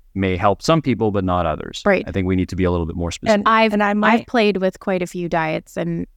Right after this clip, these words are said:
Speaker 3: And
Speaker 2: it's, it hasn't been as wonderful for me. But
Speaker 1: Yeah.
Speaker 2: again, it was doing that in isolation.
Speaker 1: Yeah.
Speaker 2: And I don't think anything with I B D is effective in isolation.
Speaker 3: No, I agree. I was just gonna add, um, to the gem project in terms of on the adult
Speaker 1: Mm-hmm.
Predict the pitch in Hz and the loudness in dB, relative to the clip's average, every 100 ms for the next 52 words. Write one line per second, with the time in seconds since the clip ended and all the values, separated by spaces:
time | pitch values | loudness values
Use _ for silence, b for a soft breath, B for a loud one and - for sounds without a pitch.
0 | _ - _ - - 196 185 - 170 - | _ -20 _ -20 0 2 2 -2 -8 -4
1 | 208 196 208 208 - - _ - - 214 | 0 0 0 -4 -6 -20 _ -14 0 2
2 | 214 214 208 185 214 220 220 214 - 214 | 4 2 0 -4 0 0 0 -4 -2 0
3 | 226 220 180 160 196 190 185 196 _ - | 0 2 2 4 0 -2 -6 -8 _ -20
4 | _ - 220 214 208 185 180 - 180 - | _ -8 -2 0 2 2 0 -2 -6 -4
5 | 165 160 160 254 294 339 _ 87 76 - | -6 -6 -6 -6 -6 -8 _ 2 2 -2
6 | - - - - 220 98 190 185 _ - | -16 -20 -20 -2 2 2 0 -4 _ -20
7 | - - 196 196 196 196 202 - 190 185 | -20 -8 -2 0 0 0 -4 -2 -2 0
8 | 190 185 180 175 165 170 170 170 170 165 | -2 -2 -2 -2 -2 -2 -2 -2 -2 -2
9 | 165 170 156 175 170 175 175 - - - | -4 -6 -6 -6 -6 -8 -10 -10 -10 -8
10 | - - 214 - _ 185 151 170 - - | -10 -8 -10 -12 _ -2 -2 -6 -18 -10
11 | 180 175 175 165 156 _ _ - 196 - | -6 -4 -4 -6 -8 _ _ 0 0 2
12 | 269 - 247 180 180 180 175 - 175 170 | -2 2 2 2 0 0 -2 -4 -4 -4
13 | 165 - - 208 185 180 180 196 - 175 | -6 -8 -6 -2 0 0 0 -2 0 -2
14 | 165 160 156 156 185 180 165 165 175 165 | 0 -4 -4 -4 -6 -4 -2 0 0 -2
15 | 170 185 196 123 | -2 0 0 2